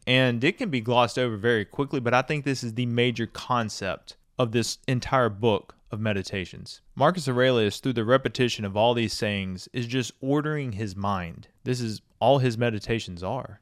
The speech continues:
And sorry to beat a dead horse, I just, I see so many people struggling with this. So take some time to understand yourself and repair your thoughts. All the relationships around you will benefit if you can just put your mind in a good order.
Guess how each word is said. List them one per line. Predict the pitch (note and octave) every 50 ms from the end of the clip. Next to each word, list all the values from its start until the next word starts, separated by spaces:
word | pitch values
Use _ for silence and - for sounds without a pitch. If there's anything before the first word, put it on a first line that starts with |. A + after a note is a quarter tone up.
| _ _ -
And | - G#2 F#2+ F#2 F2+ F2+
sorry | - - D3+ E3+ F3 D3
to | C3
beat | B2 C#3 C3
a | A#2
dead | A2 G#2 C3 A#2+ A2 F2
horse, | F2+ B2 C3 A#2+ G2+ - G#2
I | G2+
just, | G2+ A2+ A#2 G#2 - -
I | -
see | - - - B2+
so | - - D3+
many | D3 D3 C#3
people | B2+ - C3+ - - G2+
struggling | - - - C#3 C3 B2 - G#2+ G2 F2+
with | F2+ E2+ -
this. | - E2 E2 E2+ - - - - _ _ _
So | - - A#2 A2
take | G#2 - - D3 F3 G3+
some | - - D3
time | - - C3 B2+ A#2 G#2+
to | G2
understand | G2 G#2 G2+ F2+ - - B2 B2 C#3 C3+
yourself | B2+ A#2+ - C3+ C3 C3 C3 B2 A2+ - - - -
and | A2+ A2 G#2
repair | G2+ F#2+ - - - C3 C3+ C3
your | A#2+ G#2+ G2+
thoughts. | F#2 - G#2 G2 F2+ E2 - - - - - - - _ -
All | A#2 C3 D3+ E3
the | E3 D#3
relationships | A#2 A2+ A2+ G#2+ A2 A#2 A#2+ - - A#2+ G#2+ - - B2+ - - -
around | G#2+ G2+ G#2+ A#2 B2 B2+ B2
you | C3+ C#3+ D3 C#3+ - _ -
will | B2 C#3+ D#3+ D3
benefit | C3 C#3 C3+ A#2+ G2+ - - F#2+ F2 D2+ - - - - - - -
if | A#2+ G#2 -
you | A#2+ A2+
can | B2 A#2+
just | G#2+ A2 G2+ -
put | - D3 C3 -
your | C3 A#2
mind | A2+ A2+ A2 A2 G#2+ G2+
in | F#2+ F#2+
a | G2
good | F#2 G2+ G2 -
order. | - E2+ E2+ E2+ - -